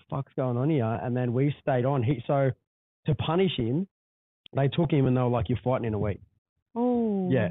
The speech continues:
Speaker 1: "You're gonna, you're having a fight in a week." And we were like,
Speaker 2: <laughs>
Speaker 1: and he was like, messaged us like, "Hey, boys, if you wanna stick around, I'm having a fight." And we're like,
Speaker 2: Yeah,
Speaker 1: "Fuck
Speaker 2: come
Speaker 1: yeah, we'll
Speaker 2: watch.
Speaker 1: stick around, we'll go watch."
Speaker 2: <laughs>
Speaker 1: And he got the
Speaker 2: Yeah.
Speaker 1: shit kicked out of him by a Thai dude, like,
Speaker 2: Yeah.
Speaker 1: fucking hammered. And then they were like, "Right, there's your punishment.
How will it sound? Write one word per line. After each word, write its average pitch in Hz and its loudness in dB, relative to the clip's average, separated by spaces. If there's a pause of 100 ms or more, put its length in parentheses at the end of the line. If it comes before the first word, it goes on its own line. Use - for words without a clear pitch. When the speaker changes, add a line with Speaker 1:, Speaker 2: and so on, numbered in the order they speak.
Speaker 1:
"You're 131 2
gonna, 131 2
you're 127 4
having 120 2
a - -6
fight 110 -2
in 120 -4
a 110 0
week." 101 -4 (200)
And 113 0
we 135 2
were 143 2
like, 117 2
Speaker 2:
<laughs> - -2
Speaker 1:
and 131 4
he 151 6
was 135 4
like, 123 2
messaged 123 0
us - -6
like, 113 0
"Hey, 127 0
boys, 117 0 (220)
if 123 -4
you 113 0
wanna 123 0
stick - -8
around, 113 -2
I'm 107 -2
having 110 0
a 98 -4
fight." 110 -2
And 92 -4
we're 104 -2
like, 104 -4
Speaker 2:
Yeah, 254 -4
Speaker 1:
"Fuck 139 0
Speaker 2:
come 214 -2
Speaker 1:
yeah, 113 2
we'll 120 2
Speaker 2:
watch. 151 2
Speaker 1:
stick - 0
around, 131 2
we'll 135 0
go 110 -2
watch." 117 -4
Speaker 2:
<laughs> - -16
Speaker 1:
And 190 -4
he 131 2
got 120 0
the 107 -4
Speaker 2:
Yeah. 110 -4 (220)
Speaker 1:
shit 131 0 (180)
kicked 113 -6
out 107 -4
of 107 -4
him 147 0
by 113 -2
a - -4
Thai 110 -4
dude, 127 -4
like, 107 -4 (240)
Speaker 2:
Yeah. 123 0
Speaker 1:
fucking 113 -4
hammered. 120 -2 (560)
And 120 0
then 120 2
they 117 0
were 117 0
like, 113 0
"Right, 117 0 (220)
there's 120 -2
your 113 -2
punishment. 110 -2